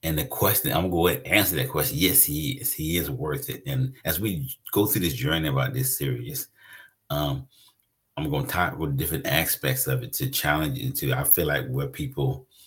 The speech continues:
are. And, um, as the Lord lead me, we're gonna deal with a lot of things with why people ask this question. And so the first point I wanna ma-,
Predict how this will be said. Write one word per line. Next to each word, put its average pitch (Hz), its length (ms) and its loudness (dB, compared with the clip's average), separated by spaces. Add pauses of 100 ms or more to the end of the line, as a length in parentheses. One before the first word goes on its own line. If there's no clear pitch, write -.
(260)
are. 73 520 4 (1300)
And, 73 220 2
um, 67 340 0 (220)
as 76 160 2
the 76 40 2
Lord 78 260 0
lead 78 240 0
me, 71 60 0
we're 80 200 2
gonna 67 160 2
deal 78 360 2
with 64 300 -4 (200)
a 73 60 -8
lot 71 300 0
of 76 160 -2
things 73 600 -2 (1400)
with 76 280 -4
why 76 320 2
people 73 320 -4
ask 73 320 0
this - 180 2
question. - 500 -2 (880)
And 82 160 0
so 76 600 2
the - 100 -4
first - 680 2
point 160 220 0
I - 40 2
wanna 131 200 4
ma-, - 240 0